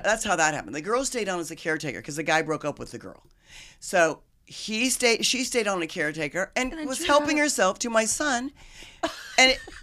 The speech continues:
Speaker 1: and you know, if you're seventeen, you got some twenty-eight-year-old. She was sorta
Speaker 2: She was pretty.
Speaker 1: She was pretty and she was, wasn't stupid or something like that. But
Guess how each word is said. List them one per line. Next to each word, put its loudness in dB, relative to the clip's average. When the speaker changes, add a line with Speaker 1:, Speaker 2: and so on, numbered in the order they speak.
Speaker 1:
and 4
you 2
know, 6
if 2
you're 4
seventeen, 2
you 0
got 4
some 0
twenty-eight-year-old. 4
She 0
was 2
sorta 4
Speaker 2:
She -4
was -6
pretty. -4
Speaker 1:
She -2
was 0
pretty 6
and 2
she -2
was, -2
wasn't -4
stupid 2
or -2
something -2
like -2
that. 4
But 0